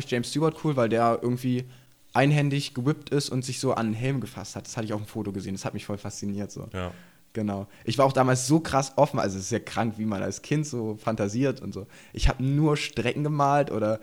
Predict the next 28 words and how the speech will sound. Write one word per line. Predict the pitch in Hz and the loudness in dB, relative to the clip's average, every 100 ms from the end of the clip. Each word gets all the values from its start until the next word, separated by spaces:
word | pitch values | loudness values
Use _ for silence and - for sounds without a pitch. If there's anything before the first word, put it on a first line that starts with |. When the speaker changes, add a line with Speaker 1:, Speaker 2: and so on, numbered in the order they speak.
| - - | -8 -4
Speaker 1:
irgendwelche | - 135 123 120 123 117 - - | 2 4 4 2 0 -4 -10 -8
Supercross-Hallen | 120 143 143 - 147 143 - 123 139 | -4 2 2 4 4 4 4 6 6
Speaker 2:
Ja, | 170 | 4
ja. | |
Speaker 1:
von | 143 131 | 4 6
außen | 117 156 156 | 6 6 4
mit | 127 | 2
den | 127 | 4
ganzen, | 120 123 135 117 - | 4 2 2 -2 -2
äh, | 120 | 0
mit | 120 | 2
den | 120 | 4
ganzen | 117 143 127 | 4 2 2
Herstellerlogos | 127 135 143 135 131 131 147 147 | 4 6 6 6 6 8 6 4
<laughs> | |
dran | - 135 - - | 6 4 4 -2
und | - | -6
so. | - - - - - _ - - 269 233 | -4 -4 -8 -10 -14 _ -20 -6 -2 -2
So | - 156 | 2 2
scarf | - 151 135 131 | 4 4 4 4
das, | 127 | 0
aber | 117 117 113 - | 4 6 4 2
das | 123 | -4
ist | - | -2
ziemlich | 123 127 | -2 -2
witzig, | 120 123 98 104 - | -4 -6 -6 -6 -6
ja. | 101 | -4
Speaker 2:
Ja. | 95 | -2